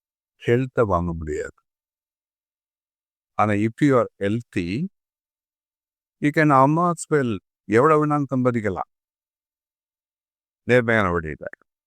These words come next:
அப்ப எல்லாத்துக்கும் அடிப்படை என்ன? உடல் நலம், ஹெல்த். அப்போ தந்திர யோகத்தின்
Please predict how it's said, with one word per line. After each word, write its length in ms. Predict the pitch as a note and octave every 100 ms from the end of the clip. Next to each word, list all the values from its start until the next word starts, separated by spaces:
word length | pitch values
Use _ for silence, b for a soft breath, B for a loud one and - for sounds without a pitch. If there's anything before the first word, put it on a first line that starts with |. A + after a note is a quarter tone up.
| _ _ _ _ _ _ _ _ _ _ _ _
அப்ப 200 | C3+ C3+
எல்லாத்துக்கும் 600 | B2 A2+ C#3+ D3 D3+ C#3 A2+
அடிப்படை 400 | A#2 - C3 B2
என்ன? 240 | A2+ A2+ B2 D#3+ - _ _ _ _ _ _ -
உடல் 340 | G2 G2 A#2+
நலம், 500 | F#2+ D#2+ D#2 D#2+ C2+ _ _ _ _ _ _ _ _ _ _ _ _ _ _ _ _ _ _ _ _ _ _ _ -
ஹெல்த். 600 | - E3 D3 - _ _ _ _ _ _ _ _ _ _ _ _ _ _ _ _ _ _
அப்போ 340 | - B2+ - B2 D#3 - _
தந்திர 400 | - A#2 D3+ D#3
யோகத்தின் 720 | D3+ B2 A2+ A2+ - - D3